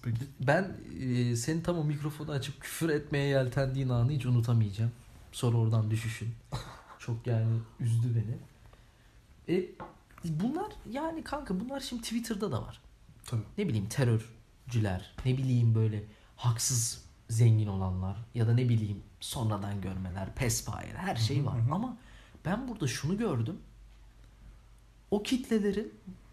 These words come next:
Speaker 2: aralarındaki muazzam uyum. O
Speaker 1: Birbirlerine
Speaker 2: kızlarla
Speaker 1: çok
Speaker 2: o
Speaker 1: saygı
Speaker 2: erkekler
Speaker 1: duyuyorlar.
Speaker 2: çok güzel uyuyormuş birbirlerine ve, ve, ve biz hiç onların dünyasında değilmişiz yani. Hani, e,
Speaker 1: Onlar açısından uygulamanın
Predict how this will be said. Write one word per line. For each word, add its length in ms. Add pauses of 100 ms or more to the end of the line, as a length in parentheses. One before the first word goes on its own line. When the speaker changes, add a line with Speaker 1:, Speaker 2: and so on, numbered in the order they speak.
(160)
Speaker 2:
aralarındaki 640
muazzam 580
uyum. 240 (680)
O 80
Speaker 1:
Birbirlerine 180
Speaker 2:
kızlarla 220
Speaker 1:
çok 160
Speaker 2:
o 40
Speaker 1:
saygı 160
Speaker 2:
erkekler 200
Speaker 1:
duyuyorlar. 260
Speaker 2:
çok 220
güzel 200
uyuyormuş 520
birbirlerine 640
ve, 160
ve, 100 (760)
ve 180
biz 320 (140)
hiç 240
onların 400
dünyasında 600
değilmişiz 540
yani. 260 (1080)
Hani, 140 (840)
e, 240 (720)
Speaker 1:
Onlar 340
açısından 720 (380)
uygulamanın 720